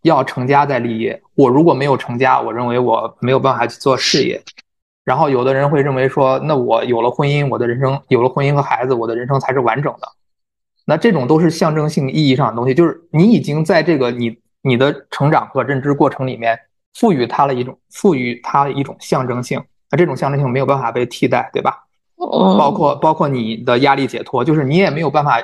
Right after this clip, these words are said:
Speaker 1: 找到其他的方式去解脱这种压力。那所以说这几个，这个时候它可能就是相对来说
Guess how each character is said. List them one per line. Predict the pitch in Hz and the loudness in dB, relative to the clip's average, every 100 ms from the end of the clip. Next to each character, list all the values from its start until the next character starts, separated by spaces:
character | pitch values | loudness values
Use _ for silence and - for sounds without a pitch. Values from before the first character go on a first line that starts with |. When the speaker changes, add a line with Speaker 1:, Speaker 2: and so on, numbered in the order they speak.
| - | -6
Speaker 1:
找 | - 113 | -2 0
到 | 139 127 | 2 0
其 | - 131 | 0 0
他 | 151 | 2
的 | 147 | 0
方 | 143 131 | 0 0
式 | 139 | -2
去 | 120 131 | -4 -6
解 | - 113 | -6 -6
脱 | - 131 | -2 0
这 | |
种 | 131 107 | 0 -2
压 | 110 - | -8 -8
力。 | - _ _ _ _ _ _ _ _ _ | -14 _ _ _ _ _ _ _ _ _
那 | 156 147 - - | -2 -2 -8 -18
所 | - 160 | 2 4
以 | 139 | 4
说 | - 127 127 - - | 2 0 0 -6 0
这 | 190 | 2
几 | 139 | 2
个， | 127 - | -4 -2
这 | 190 | 0
个 | 143 | 0
时 | 135 | 0
候 | 127 127 | -2 0
它 | - 139 | 0 -2
可 | - | -2
能 | 113 | -8
就 | 113 131 | -2 0
是 | 127 | 0
相 | - 170 | 0 2
对 | 180 | 2
来 | 135 113 | 0 0
说 | 135 120 | 0 -4